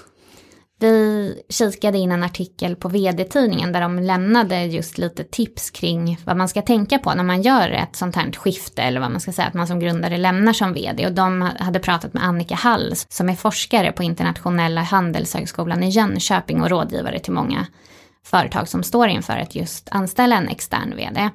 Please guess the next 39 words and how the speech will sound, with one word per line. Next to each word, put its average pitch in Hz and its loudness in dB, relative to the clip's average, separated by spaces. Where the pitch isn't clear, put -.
Och 202 2
hon, 208 4
eh, 180 0
säger 175 0
ju 170 0
att 170 -2
det 180 -2
är 175 0
väldigt 175 0
viktigt 185 -6
att 170 -2
man 165 -2
är 165 -2
tydlig. 180 0
Vad, 170 4
hur 185 2
ska 175 0
den 165 0
här 170 0
relationen 165 -2
se - 2
ut 180 -4
när 175 0
man 170 0
anställer 202 2
en 233 4
extern 190 0
V 175 0
D 170 -2
och 165 -2
vem 170 0
ska 170 -4
göra 165 0
vad 165 2
och 165 -6
vem 165 0
ansvarar 165 -2
för 165 -8
vad. 196 2